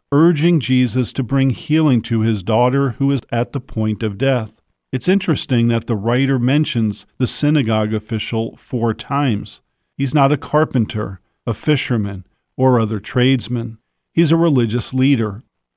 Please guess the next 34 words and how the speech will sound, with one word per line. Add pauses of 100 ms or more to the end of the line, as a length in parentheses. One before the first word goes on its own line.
(160)
Jairus
obviously
has
heard
of
the
miraculous
works
of
Jesus (260)
and
is
desperate
to
save
his
daughter, (200)
and
therefore
turns
to
Jesus
in
his
time
of
need. (360)
Ironically,
it
would
later
be
synagogue
officials